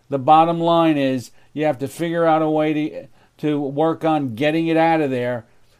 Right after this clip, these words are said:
because some of these kids, uh, w-, once they're under stress, they don't perform. And stress can come in a lot of ways. It can come in a host of different ways. A kid could be under stress just worrying about leaving the classroom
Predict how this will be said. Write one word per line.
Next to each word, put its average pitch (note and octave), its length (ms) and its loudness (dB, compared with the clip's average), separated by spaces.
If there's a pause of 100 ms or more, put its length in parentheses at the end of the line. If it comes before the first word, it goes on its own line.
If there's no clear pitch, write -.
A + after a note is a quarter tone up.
(140)
because C#3+ 320 -6
some D#3+ 200 -2
of D#3+ 80 0
these D#3 220 -2
kids, D3+ 600 -2
uh, B2 120 -4 (140)
w-, D3+ 240 -6
once D#3 320 -4
they're D#3+ 200 -2
under D#3 220 -2
stress, C#3+ 380 -2
they D3 140 0
don't C#3 240 0
perform. B2+ 540 -4 (380)
And E3+ 180 -6
stress A#3 380 0
can F3 180 -6
come F3 240 -4
in D#3+ 80 -2
a D3 60 0
lot D#3 280 2
of C#3 60 2
ways. C#3+ 640 -2 (800)
It D3 120 -12
can D#3+ 160 -6
come E3+ 260 -4
in D#3+ 100 -6
a C3 240 0
host F3 380 0
of D#3+ 120 -6
different C#3+ 320 -6
ways. A#2 480 -6 (720)
A C3+ 100 -6
kid G3 280 0
could D#3+ 160 -8
be D#3+ 160 0
under E3 220 -2
stress E3 400 -2
just E3+ 300 -8
worrying E3 340 -2
about D#3 300 0
leaving E3 380 -4
the D3 80 -4
classroom C3+ 840 -2